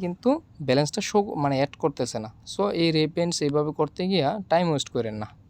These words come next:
এখানে ব্যালেন্স দেখছি আমি অধিক সময় অ্যাড করে না, ঠিক আছে? So আপনি চাইলে সময় থাকলে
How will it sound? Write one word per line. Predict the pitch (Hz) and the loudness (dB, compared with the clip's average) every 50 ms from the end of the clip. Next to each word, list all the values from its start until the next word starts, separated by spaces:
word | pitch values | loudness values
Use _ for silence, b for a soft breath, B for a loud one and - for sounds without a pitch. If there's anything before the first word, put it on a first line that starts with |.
| - 123 | -10 -6
এখানে | 123 139 139 147 160 151 139 | -2 -2 0 0 0 -2 -2
ব্যালেন্স | 123 123 135 143 127 123 | -2 -2 -2 -2 0 0
দেখছি | 127 123 - - 123 | -2 -2 -2 -4 -6
আমি | 113 110 113 117 | -4 -4 -4 -2
অধিক | 120 135 135 - - | -2 -2 -2 -2 -4
সময় | 156 156 170 165 147 | -4 -2 -2 -2 0
অ্যাড | 135 131 - - - - | -2 -2 -4 -4 -2 -2
করে | 131 113 104 107 | -2 -2 -2 -6
না, | 107 - - - - - _ _ B B B B B B B - | -10 -14 -16 -20 -20 -20 _ _ B B B B B B B -12
ঠিক | - 147 202 214 | -8 -6 -4 -4
আছে? | 208 - - 120 - - - B B B B B B B | -4 -2 -4 -6 -6 -8 -20 B B B B B B B
So | - - 220 208 151 | 2 6 8 8 8
আপনি | - - 160 165 160 - | 6 4 -2 -4 -2 -2
চাইলে | 143 143 139 160 220 294 320 - - - - - | -2 -2 0 0 -2 -2 -4 -6 -14 -14 -8 -4
সময় | 143 135 135 135 135 | -2 -2 0 0 0
থাকলে | 147 147 202 | -2 -2 -2